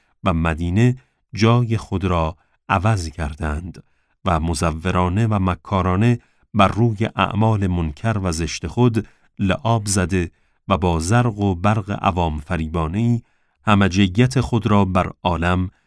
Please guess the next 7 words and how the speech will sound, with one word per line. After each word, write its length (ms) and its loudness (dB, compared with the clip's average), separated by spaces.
تحمیل 680 0
کردند. 680 -8
در 120 4
جایی 260 4
که 120 0
مانند 360 4
انگلستان 760 2